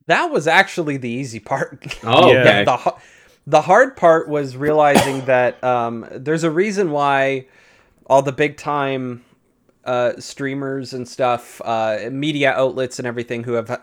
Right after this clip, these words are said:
Speaker 1: gone work from home have decided to, uh,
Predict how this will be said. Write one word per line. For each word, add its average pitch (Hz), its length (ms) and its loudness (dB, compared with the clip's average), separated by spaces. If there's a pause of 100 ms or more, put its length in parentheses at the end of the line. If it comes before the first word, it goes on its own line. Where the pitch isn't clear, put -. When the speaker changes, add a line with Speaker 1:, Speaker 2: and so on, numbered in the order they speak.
(120)
Speaker 1:
gone 120 340 -4
work 123 240 -4
from 120 200 -8
home 120 380 -4 (440)
have 120 240 -4
decided 123 560 -2
to, 113 560 -6 (500)
uh, 113 280 -2